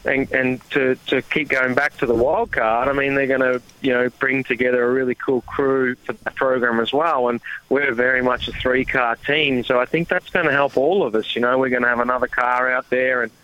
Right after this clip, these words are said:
um, we're all gonna be working together, and I know for a fact, having driven the car during the week, it's identical. Um, the, the car had the,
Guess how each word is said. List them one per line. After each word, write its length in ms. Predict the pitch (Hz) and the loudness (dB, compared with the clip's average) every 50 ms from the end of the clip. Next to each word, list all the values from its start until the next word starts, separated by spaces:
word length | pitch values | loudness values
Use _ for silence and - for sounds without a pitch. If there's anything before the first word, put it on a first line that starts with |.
| - - - - _ _ _ - | -20 -20 -20 -20 _ _ _ -4
um, 280 | - 117 120 120 117 117 | -2 0 2 2 2 2
we're 160 | 120 120 123 | 2 2 2
all 120 | 127 127 | 0 0
gonna 180 | 117 123 120 123 | 0 0 -2 0
be 120 | 120 117 | 0 0
working 360 | 120 120 123 123 - - 120 | 2 2 0 -2 -2 -6 -10
together, 560 | 110 - 120 117 123 123 127 120 123 123 123 120 | -8 -6 -4 -2 -2 -2 0 0 0 0 0 0
and 140 | 113 107 - _ - - - - - - | -2 -4 -6 _ -18 -20 -20 -14 -8 -4
I 80 | 113 113 | -2 0
know 180 | 113 120 120 120 | 0 0 0 0
for 160 | - - 117 | 0 -2 -2
a 60 | 104 | -2
fact, 260 | - 127 131 127 - | 0 0 -2 -2 -2
having 240 | - 127 117 117 120 | -2 -2 0 0 0
driven 240 | 120 135 139 123 120 | 0 -2 0 0 -2
the 80 | 120 | -2
car 300 | - - 135 135 131 127 | -2 -2 -2 0 0 0
during 240 | 127 - 131 127 120 | 0 0 0 2 2
the 100 | 113 110 | 2 2
week, 300 | 117 135 147 143 135 120 - | 2 2 2 0 -2 -2 -4
it's 140 | 131 - - | -4 -2 -2
identical. 920 | 123 120 - 139 135 147 156 - 156 143 - 123 117 117 117 117 120 - - | -2 -2 0 -2 -2 -2 -2 -4 -6 -2 0 0 2 2 2 0 -2 -2 -2
Um, 380 | 113 117 117 117 117 117 120 120 - - - | 0 0 2 0 0 -2 -6 -14 -10 -6 -4
the, 100 | 123 120 - - - | -4 -4 -4 -4 -4
the 60 | - | -2
car 340 | - - 135 135 135 127 123 | 0 0 2 2 2 2 2
had 240 | 117 127 127 127 - | 0 0 -2 -2 -2
the, 160 | 123 117 110 | -2 -2 -2